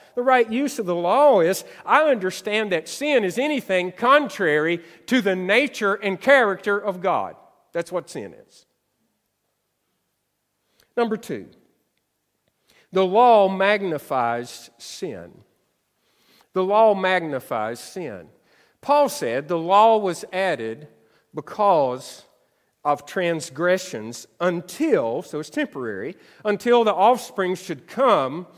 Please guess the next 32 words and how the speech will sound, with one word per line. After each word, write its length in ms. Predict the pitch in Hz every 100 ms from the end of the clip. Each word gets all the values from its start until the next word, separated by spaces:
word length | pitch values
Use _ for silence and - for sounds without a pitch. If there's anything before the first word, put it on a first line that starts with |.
| _ _ _ _ -
to 100 | 202
whom 240 | 220 214
the 100 | 196
promise 580 | - 220 226 180 165 -
had 240 | 180 175
been 180 | 165 175
made. 340 | 175 147 110 151
But 140 | 240
it 60 | 254
was 160 | 220 -
added 600 | 262 294 220 135 131 165 - _ _ _
because 880 | 170 - - 247 214 156 139 139 - _ _
of 160 | - 156
transgressions. 1040 | - 165 156 160 180 - - _ _ _ _ _ _ _ _ _ _ _ -
Now, 100 | 240
when 120 | 254
you 100 | 262
look 180 | 302 262
at 80 | -
the 240 | 196 151 - 156
bookends 1000 | 143 285 311 220 151 120 110 165 - - -
of 160 | 196
the 80 | 180
book 240 | 175 226 233
of 80 |
the 60 | 185
covenant, 560 | - 233 160 110 107 -
chapter 320 | 170 170 170
nineteen 840 | 180 190 190 214 196 190 185 - - _ _ _ -
and 160 | 175
chapter 400 | 170 190 180 165
twenty-four, 800 | - 190 175 165 185 139 87 85